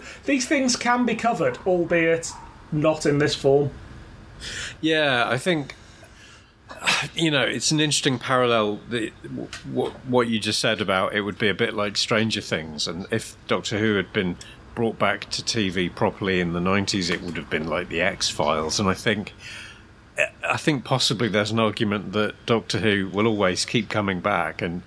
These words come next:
Speaker 2: maybe it'll always come back a bit like whatever the prevailing sci-fi
Speaker 1: Yeah.
Speaker 2: thing in the zeitgeist is. Um, who knows? I, I, and I, again, now there's all this talk of it becoming like a, a, like the Mo-,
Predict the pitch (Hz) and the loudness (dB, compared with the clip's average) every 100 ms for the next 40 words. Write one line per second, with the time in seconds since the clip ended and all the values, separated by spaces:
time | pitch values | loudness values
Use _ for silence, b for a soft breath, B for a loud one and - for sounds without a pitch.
0 | B B - 98 117 110 113 95 107 101 | B B -6 0 2 2 0 0 0 0
1 | 95 92 - 107 101 95 104 87 117 98 | 0 0 -2 0 0 0 -2 0 -2 0
2 | 101 95 107 104 90 92 95 - - 104 | 0 0 0 0 0 0 -2 -4 -6 -6
3 | 85 92 92 90 87 - - - - - | 0 0 2 -2 -4 -12 -20 -16 -6 0
4 | 90 131 123 - - - 113 104 98 95 | 2 4 4 0 -2 0 0 0 -2 -2
5 | 104 101 104 104 95 - 98 107 78 - | -2 -2 -2 -2 -2 0 0 0 -2 -8
6 | B B B B B - 95 98 90 90 | B B B B B 0 0 0 -2 -4
7 | 92 - - - 101 98 98 101 90 - | -6 -12 -14 -2 2 4 4 2 2 0
8 | - B B B B B B B B - | -4 B B B B B B B B -20
9 | - - - 135 131 135 139 - 151 147 | -20 -12 -2 0 0 -2 -4 -4 0 2
10 | 147 143 147 131 170 135 127 147 120 107 | 0 0 -2 0 0 2 2 2 4 2
11 | 107 117 104 104 - 113 123 107 92 101 | 2 0 0 0 0 2 2 0 -2 -2
12 | 117 104 95 95 117 98 95 95 - - | 0 2 2 2 2 2 0 -2 -6 -20
13 | - - - - 110 95 95 98 | -20 -20 -20 -4 0 0 0 0